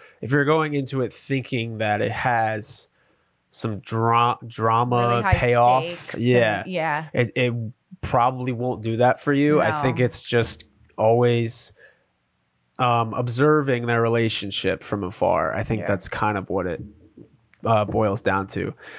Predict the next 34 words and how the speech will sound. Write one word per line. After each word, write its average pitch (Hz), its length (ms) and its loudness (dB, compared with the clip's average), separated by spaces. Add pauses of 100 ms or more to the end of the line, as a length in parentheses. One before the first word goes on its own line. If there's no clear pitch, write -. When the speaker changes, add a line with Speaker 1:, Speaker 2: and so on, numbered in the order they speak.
(100)
Speaker 1:
So 151 240 4
with 127 200 0
that, 151 480 2 (600)
I'm 147 120 0
gonna 185 160 4
give 180 140 2
this, 175 220 0
like, 143 160 4
an 123 140 0
eight 127 240 0
point 127 200 0
five 113 280 2
out 131 140 2
of 131 80 -8
ten. 151 340 -2 (260)
Speaker 2:
Oh, 339 280 6
Speaker 1:
Um, 277 60 0
Speaker 2:
wow. 240 680 8
That's 254 180 4
lower 403 300 4
than 339 100 4
Speaker 1:
yeah. 254 80 4
Speaker 2:
I 247 60 4
thought 214 200 4
you 185 60 0
were 185 80 2
gonna 180 180 2
go, 175 160 2
Zach. 180 400 2
Speaker 1:
Lower? 147 460 4
Speaker 2:
That's 240 160 4
lower. 202 600 2
Speaker 1:
Yeah, 139 420 0
I, 165 280 -6